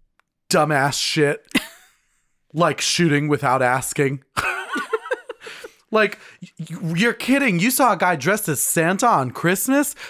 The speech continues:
That's shocking. <laughs> At an orphanage? My God. I was like, in what world would this guy be allowed to walk away with that gun?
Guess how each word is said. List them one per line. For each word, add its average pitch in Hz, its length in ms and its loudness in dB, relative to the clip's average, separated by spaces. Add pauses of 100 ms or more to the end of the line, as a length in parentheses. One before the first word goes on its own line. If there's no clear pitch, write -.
(140)
That's 233 340 2
shocking. 262 1040 0 (380)
<laughs> - 640 -10
At 277 180 4
an 175 220 2
orphanage? 330 920 2 (1200)
My 330 300 4 (360)
God. 165 680 0 (240)
I 440 180 2
was 349 100 -2
like, 403 240 0 (840)
in 403 460 0
what 339 420 2
world 160 600 2 (300)
would 247 280 0
this 294 180 2
guy 247 200 4
be 202 140 2
allowed 175 400 4
to 170 100 -2
walk 147 300 2
away 139 220 4
with 127 160 0
that 123 160 -2
gun? 92 240 -8